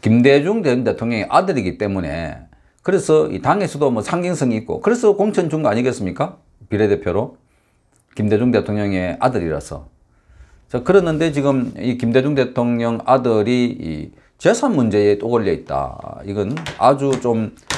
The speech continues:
어, 부도덕한 문제가 아닌가, 이렇게 보고 있는 것 같습니다.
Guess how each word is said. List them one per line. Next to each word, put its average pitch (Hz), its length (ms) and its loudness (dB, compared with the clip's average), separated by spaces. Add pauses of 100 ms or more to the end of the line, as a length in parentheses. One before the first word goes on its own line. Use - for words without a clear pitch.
(120)
어, 73 520 -10
부도덕한 185 600 2
문제가 92 380 -2
아닌가, 80 460 -4
이렇게 120 240 -6
보고 113 200 2
있는 85 140 -2
것 80 140 -6
같습니다. - 400 -18